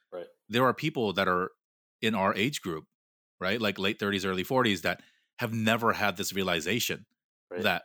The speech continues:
Speaker 2: there's logic and reason to why we were pushed to do certain things or why we're able to do certain things. And at the end of the day, we have so much ability and influence where we sit now, regardless of what industry you're in,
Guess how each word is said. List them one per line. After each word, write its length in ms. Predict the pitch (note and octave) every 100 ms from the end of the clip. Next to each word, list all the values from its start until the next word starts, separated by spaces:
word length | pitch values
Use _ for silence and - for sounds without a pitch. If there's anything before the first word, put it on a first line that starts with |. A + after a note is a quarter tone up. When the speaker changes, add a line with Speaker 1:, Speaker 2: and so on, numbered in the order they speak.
| F#2+
Speaker 2:
there's 320 | F2+ G2+ F2
logic 380 | F#2 G2 G2+ G2+
and 120 | F2+
reason 280 | G2 G2+ G2
to 180 | - E2+
why 300 | D#2+ F2+ F#2+
we 120 | F2+
were 100 | E2+
pushed 220 | - G2
to 80 | -
do 140 | E2+ C3
certain 260 | A#2+ G#2
things 360 | - E2 D2+ - _ _ _ -
or 200 | G2 F2+
why 300 | F2+ F#2 F2+
we're 180 | E2+ -
able 260 | A#2 D3 D3
to 100 | A#2
do 120 | G2+
certain 300 | - F#2+ D#2+
things. 400 | - - E2 - - _ _ -
And 220 | A#2+ A#2+ - _ -
at 100 | B2+
the 100 | D3+
end 100 | C#3+
of 60 | B2
the 80 | G2
day, 440 | B2+ C3+ A2 A2 _ _ _ _ _ -
we 200 | G#2 B2
have 180 | B2+ -
so 180 | -
much 220 | A#2 A2 G#2+
ability 420 | E2+ G#2+ G#2 F#2+
and 100 | F#2+
influence 440 | G2 G#2+ G2 F#2
where 100 | F2+
we 80 | F2
sit 200 | - F2
now, 180 | F#2 G#2+
regardless 420 | F#2+ F2+ F2+ E2+
of 80 | D#2+
what 100 | E2+
industry 360 | F2 E2 -
you're 160 | E2 F2
in, 180 | G2